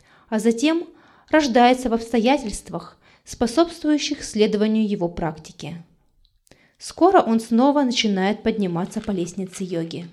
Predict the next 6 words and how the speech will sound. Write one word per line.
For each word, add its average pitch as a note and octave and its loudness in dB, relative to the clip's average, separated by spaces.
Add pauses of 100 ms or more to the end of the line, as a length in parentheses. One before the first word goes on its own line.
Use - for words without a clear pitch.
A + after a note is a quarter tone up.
(1200)
Эти A#3 -2
три A3+ 0
состояния A#3 0 (480)
называются C4+ 4
состоянием A3+ 2
пробуждения, G#3 -2